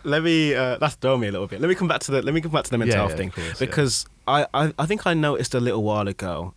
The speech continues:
Speaker 1: um, I think you posted something on your Instagram maybe, that really did, you know, sit with me quite a lot. You,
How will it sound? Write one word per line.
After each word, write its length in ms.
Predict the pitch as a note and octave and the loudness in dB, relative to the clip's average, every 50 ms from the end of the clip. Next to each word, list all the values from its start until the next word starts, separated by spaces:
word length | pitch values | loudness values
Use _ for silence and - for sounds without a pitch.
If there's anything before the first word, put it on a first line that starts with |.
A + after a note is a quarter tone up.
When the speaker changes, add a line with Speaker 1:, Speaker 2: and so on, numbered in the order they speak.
| _ - | _ -4
Speaker 1:
um, 300 | - G#2+ G#2 G2+ G2+ G2 | -2 0 0 0 0 -2
I 80 | - - | -4 -4
think 220 | - C#3 B2+ - | -4 -4 -4 -4
you 60 | - G#2+ | -6 -6
posted 600 | - - G#2 G#2 G2+ - - - G#2 G2 F2+ - | -4 -4 -2 -2 -2 -4 -6 -6 -6 -6 -4 -4
something 280 | - - - G2 F#2+ - | -6 -4 -4 -6 -6 -6
on 140 | - G2 G2 | -6 -6 -6
your 120 | F#2+ F2+ - - | -6 -6 -8 -8
Instagram 440 | G#2 F#2+ - - - F#2+ F#2+ F#2 F#2+ | -8 -6 -6 -6 -6 -6 -6 -6 -6
maybe, 240 | F#2 F2+ F2 - G2 | -6 -6 -6 -4 -4
that 140 | G#2+ G#2+ D3 | -4 -2 -2
really 220 | E3+ F3+ F3 E3+ | 0 0 0 0
did, 180 | E3+ D#3+ C3+ - - - - | 0 0 -2 -4 -8 -8 -4
you 100 | D3 B2+ | -2 -2
know, 160 | G#2+ F#2+ F2+ | -2 -2 -4
sit 260 | F2+ - - - - | -4 -4 -4 -4 -4
with 120 | - A2 E2+ | -4 -6 -6
me 100 | G2+ F#2+ | -6 -8
quite 240 | - - A2 F#2+ B1 | -6 -4 -4 -4 -2
a 40 | E2+ | -2
lot. 280 | F#2+ F2+ F2 - - - - - - - - - - - | -2 -2 -4 -4 -8 -12 -16 -16 -16 -16 -18 -20 -16 -8
You, 560 | - C#3 C3+ C#3 C#3 C3+ C#3 C3+ C3 C3 B2+ | -4 -2 0 2 2 2 2 2 2 0 0